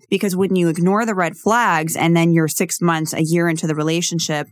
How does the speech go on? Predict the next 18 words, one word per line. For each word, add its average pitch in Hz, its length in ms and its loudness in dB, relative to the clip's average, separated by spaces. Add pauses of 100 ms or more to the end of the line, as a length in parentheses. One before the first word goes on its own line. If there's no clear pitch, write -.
and 165 180 -2
then 170 140 0
the 165 100 2
emotions 165 540 0
take 160 260 -4
over, 165 400 -2 (200)
that's 170 400 -2
when 196 160 2
it - 80 -4
becomes 165 380 0
very 175 420 -2
difficult 170 760 -4
to 160 560 -2
get 196 300 -2
out 170 200 -2
of 156 140 -4
that 151 220 -2
web 156 560 -2